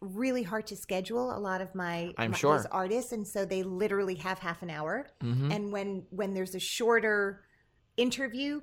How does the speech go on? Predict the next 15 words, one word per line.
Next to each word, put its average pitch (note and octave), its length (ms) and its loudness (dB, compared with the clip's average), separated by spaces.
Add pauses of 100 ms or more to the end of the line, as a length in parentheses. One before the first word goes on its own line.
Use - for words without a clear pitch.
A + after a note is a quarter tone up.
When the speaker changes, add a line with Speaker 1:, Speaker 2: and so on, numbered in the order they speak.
Speaker 1:
posted, A3+ 480 -2
it's A3+ 160 -4
because G3+ 520 -4
their F#3 260 2 (140)
day F#3 640 2
only G3+ 280 0
allowed E3 360 0
for F3+ 140 -6
that F3+ 180 -4
much E3+ 220 -10
time. F3+ 400 -2
And F#3+ 80 -2
if F3+ 160 -6
I F3 120 0
have E3 360 -2